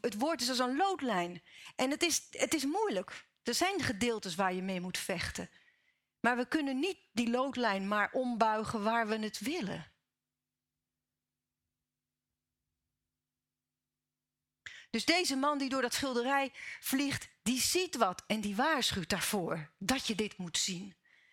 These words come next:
En dat is een beetje wat ik voel. Roeping is dan een groot woord. Maar ik heb dat nu ook weer op mijn hart. Dat ik zeg: "Jongens, we moeten wat zien. We moeten onze ogen open hebben. En beginnen in je eigen hart.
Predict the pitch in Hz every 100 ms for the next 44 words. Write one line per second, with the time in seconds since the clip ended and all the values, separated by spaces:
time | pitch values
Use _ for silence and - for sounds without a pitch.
0 | _ - 220 277 254 247 247 320 277 262
1 | 240 - 269 277 - - - - 226 220
2 | 202 196 180 180 - 190 180 185 247 -
3 | - - - 214 226 - _ _ _ _
4 | 302 - 277 - 269 302 320 359 277 196
5 | 185 196 175 180 185 190 214 226 208 269
6 | 285 254 247 311 254 262 - - 359 285
7 | 226 233 254 - 240 226 - 294 339 320
8 | - 233 226 - 190 202 220 339 - -
9 | - _ - 254 - 214 - 285 269 240
10 | 240 220 - 349 330 247 175 202 -